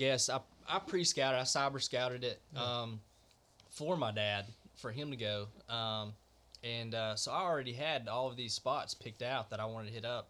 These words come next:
Speaker 1: And
Speaker 2: Mm-hmm.
Speaker 1: I, I went and checked them out real quick. And, I mean, they're spot on. And you could tell by the, the mud.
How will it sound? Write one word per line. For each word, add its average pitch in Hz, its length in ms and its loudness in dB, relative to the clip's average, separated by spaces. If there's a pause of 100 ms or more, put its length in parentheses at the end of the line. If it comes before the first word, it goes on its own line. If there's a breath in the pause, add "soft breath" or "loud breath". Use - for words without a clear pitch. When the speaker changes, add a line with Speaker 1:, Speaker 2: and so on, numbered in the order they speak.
(100)
Speaker 1:
And 110 160 -6
Speaker 2:
Mm-hmm. 117 200 -2
Speaker 1:
I, 135 60 -4
I - 20 -2
went 147 220 -4
and 117 80 -10
checked 127 220 -2
them 113 120 -6
out 131 200 -4
real 113 120 -6
quick. 110 340 -6 (540 loud breath)
And, 110 440 -4 (100)
I 123 60 -6
mean, 120 140 -8
they're 156 160 -2
spot 127 360 0
on. 127 300 0
And 113 320 -6
you 127 120 -10
could - 140 -14
tell 147 300 0
by 117 400 0 (380)
the, 113 340 -2
the 107 80 -6
mud. 113 340 -2